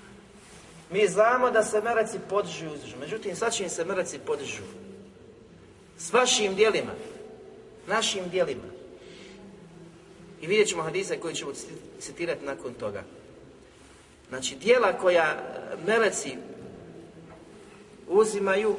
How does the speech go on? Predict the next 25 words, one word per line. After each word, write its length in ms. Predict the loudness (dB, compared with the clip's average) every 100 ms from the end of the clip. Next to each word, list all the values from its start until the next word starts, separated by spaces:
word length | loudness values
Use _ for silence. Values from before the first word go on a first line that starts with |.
| -4
su 220 | -8 -8 -6
djela 380 | 0 4 4
koja 500 | 2 2 2 4 0 -4 -12 -14 -16 -16 -18 -18 -20 -18 -18 -18 -16 -18 -18 -18 -20 -20 -18 -6
vide 280 | -2 0 0
da 140 | 0 -2
mi 220 | -4 -4
činimo, 420 | -4 -4 -4 -4
da 140 | 0
radimo. 560 | 2 4 2 -2 -10 -12 -14 -18 -18 -2
Ta 200 | 2 2
djela 340 | 4 4 6 4
uz-, 320 | 4 2 -4 -4
uzimaju 560 | -4 -4 -4 -2 0 0
i 80 |
podižu 360 | 0 0 0 -2
Allahu 360 | 2 2 2 -2
te 100 | -2
bareke, 460 | 0 2 0 -4 -4
te 100 | -2
bareke 400 | 0 2 0 -2
ve 100 | -6 -6
taala. 240 | -8 -8 -10 -16 -18 -18 -10
Znači, 280 | -6 -4 -2
imamo 220 | 2 2
meleke 440 | 2 0 0 -2